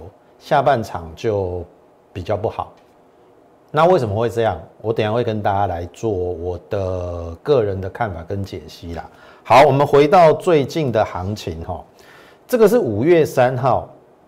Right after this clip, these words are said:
好，跌得还算蛮重的。好，那我说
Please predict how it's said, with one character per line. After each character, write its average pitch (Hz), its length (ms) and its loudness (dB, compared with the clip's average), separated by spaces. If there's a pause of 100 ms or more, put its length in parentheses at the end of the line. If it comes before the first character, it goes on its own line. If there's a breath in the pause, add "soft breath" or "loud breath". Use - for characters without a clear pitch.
(200)
好， 101 180 -4
跌 120 240 2
得 131 120 4
还 120 160 2
算 143 200 0
蛮 98 240 -2
重 101 240 0
的。 87 160 -10 (920)
好， 87 200 -8
那 139 280 2
我 110 100 -2
说 160 420 2